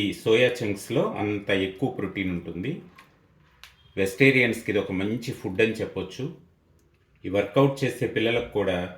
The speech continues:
ప్రోటీన్ పౌడర్ తీసుకునే కంటే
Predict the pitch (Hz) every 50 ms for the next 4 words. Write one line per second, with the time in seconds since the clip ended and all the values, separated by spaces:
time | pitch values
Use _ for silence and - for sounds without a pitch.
0 | - - _ _ _ _ _ _ _ _ _ _ _ _ _ _ _ _ _ _
1 | _ _ _ _ _ _ _ _ _ _ _ _ _ - - _ _ _ - 107
2 | 104 90 - 139 135 135 135 127 117 110 113 - - - 107 107 - - - 98
3 | 98 95 - 95 95 92 98